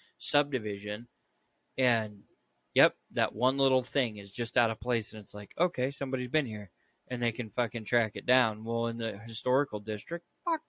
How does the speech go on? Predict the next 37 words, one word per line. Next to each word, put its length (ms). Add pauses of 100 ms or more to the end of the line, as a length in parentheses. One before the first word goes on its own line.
no, 260
you 180
can't 400
do 200
that. 320 (420)
Every 360
tree 380
is 100
different. 600
There's 240
a 80
shit 540
ton 200
of 160
darkness 600
in 160
there. 240
There's 160
no 140 (100)
fucking 400
lights. 540 (600)
Because 240
it's 140
a 100
historical 640
district, 400
they 80
don't 200
replace 540
any 180
of 80
that 200
shit 240
with 160
the 80
updated 520
stuff. 360